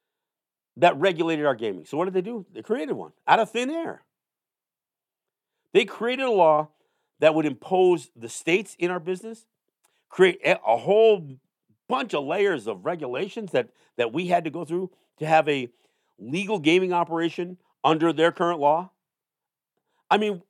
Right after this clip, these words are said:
they were legal gaming operations before their current law, but now there are all these other, you know, stipulations that could make gaming illegal. And of course, i-, hidden in all that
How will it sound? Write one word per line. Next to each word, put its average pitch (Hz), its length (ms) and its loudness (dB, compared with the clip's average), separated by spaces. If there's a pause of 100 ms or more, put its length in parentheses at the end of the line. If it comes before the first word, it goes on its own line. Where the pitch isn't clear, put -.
they 202 160 4
were 202 100 4
legal 285 260 -2
gaming 262 260 -2
operations 220 420 2
before 320 380 2
their 285 120 2
current 135 260 0
law, 107 340 0 (180)
but - 160 2
now 320 260 2
there 208 120 2
are 185 80 4
all 196 160 6
these 175 180 0
other, 175 320 -2 (380)
you 165 140 -6
know, 135 60 -6
stipulations 185 600 0
that 143 140 0
could 131 220 -8
make 143 280 -6 (280)
gaming 143 380 -4 (420)
illegal. 139 380 -10 (400)
And 175 80 2
of 160 80 -4
course, 202 220 0 (120)
i-, 175 140 -18 (200)
hidden 294 280 -2
in 202 120 2
all 131 160 4
that 120 280 2